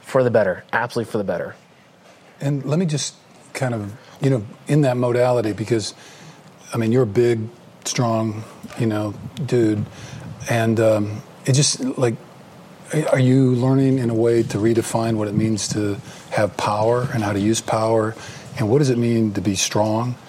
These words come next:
Speaker 2: in that kind of sense? 'Cause, I mean, strength can take a lot of different avenues. And so by relinquish some of that control, I mean, how are you balancing that with kind of this notion of strength and power, especially with kind of the modern masculinity that we're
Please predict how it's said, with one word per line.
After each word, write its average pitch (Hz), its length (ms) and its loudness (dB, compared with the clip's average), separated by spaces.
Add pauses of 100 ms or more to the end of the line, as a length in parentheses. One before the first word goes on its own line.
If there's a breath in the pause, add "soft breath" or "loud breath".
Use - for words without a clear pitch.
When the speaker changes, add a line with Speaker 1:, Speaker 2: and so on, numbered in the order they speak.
(420 loud breath)
Speaker 2:
in 110 120 0
that 104 140 -2
kind 113 160 0
of 101 60 -2
sense? 104 320 -2
'Cause, 104 240 0
I 117 40 0
mean, 110 140 0
strength 135 320 0
can 104 120 -4
take 117 180 0
a 113 60 0
lot 104 200 0
of 95 60 -2
different 101 540 -2
avenues. 101 420 -2
And 98 100 -4
so 101 360 -2 (480 loud breath)
by 117 100 2
relinquish 110 560 0 (100)
some - 300 -2
of 104 60 -2
that 101 180 -2
control, 104 760 0 (260)
I 107 60 -8
mean, 104 340 -2
how 123 180 -2
are 131 60 2
you 123 100 2
balancing 110 500 -2
that 101 160 -4
with 98 140 -4
kind 107 180 -4
of 95 80 -4
this 101 200 -2
notion 104 340 -2
of 92 220 -4
strength 104 520 -4
and 92 120 -4
power, 101 460 -2
especially - 580 0
with 107 260 0 (540 loud breath)
kind 113 160 0
of 101 60 0
the 98 300 0 (180)
modern 101 340 0
masculinity 101 680 -2
that 95 200 -4
we're 95 280 -2